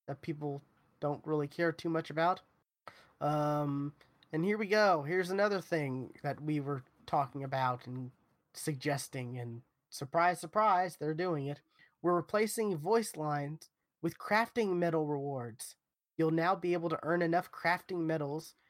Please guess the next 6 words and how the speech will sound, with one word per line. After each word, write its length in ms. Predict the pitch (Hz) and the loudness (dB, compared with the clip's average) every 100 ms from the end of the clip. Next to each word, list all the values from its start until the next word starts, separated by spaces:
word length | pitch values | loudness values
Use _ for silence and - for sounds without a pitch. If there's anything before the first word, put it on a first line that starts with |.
| _ _ | _ _
twelve 400 | - - 160 185 | -18 -2 2 2
hundred, 460 | 185 165 147 156 156 _ _ _ _ | 2 0 0 -2 -4 _ _ _ _
to 200 | - 151 127 | -4 -2 -4
craft 480 | - - 160 156 - - _ _ | -6 0 2 0 -4 -20 _ _
the 180 | 151 139 | -8 -6
legendary 720 | 131 160 165 180 170 175 | 0 0 0 0 2 2